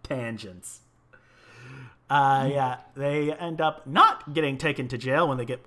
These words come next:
Speaker 1: taken to the airship while this guy's pontificating about, uh, the righteousness of his, um,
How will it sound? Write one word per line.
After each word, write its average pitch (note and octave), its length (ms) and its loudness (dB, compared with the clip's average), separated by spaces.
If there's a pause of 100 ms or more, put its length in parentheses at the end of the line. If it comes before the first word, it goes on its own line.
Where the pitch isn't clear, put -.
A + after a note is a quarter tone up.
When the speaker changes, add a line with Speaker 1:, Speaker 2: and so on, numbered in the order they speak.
(180)
Speaker 1:
taken B2+ 280 -6
to B2 80 -8
the A2+ 280 -12
airship B2 520 -8
while A#2 180 -8
this A2+ 220 -8
guy's A2+ 320 -8
pontificating A#2+ 840 -6
about, A#2 360 -8 (640)
uh, A2 420 -4
the A2+ 100 -10
righteousness B2 640 -6
of A#2 280 -8
his, A#2 580 -8 (540)
um, A2+ 600 -8